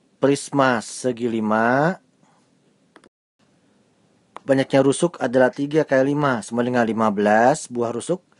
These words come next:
dan banyaknya sisi atau bidang adalah lima tambah dua sama dengan tujuh. Perhatikan sketsa-sketsa prisma segi lima berikut.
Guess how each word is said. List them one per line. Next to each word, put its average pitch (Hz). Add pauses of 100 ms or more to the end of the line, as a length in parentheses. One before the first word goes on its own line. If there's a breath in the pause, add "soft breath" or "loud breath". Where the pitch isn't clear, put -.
(540)
dan 139
banyaknya 123
sisi -
atau 170
bidang 123
adalah 110
lima 120
tambah 110
dua 110 (240)
sama 110
dengan 117 (640)
tujuh. 127 (1600)
Perhatikan 151
sketsa-sketsa -
prisma 139
segi 120
lima 120
berikut. 123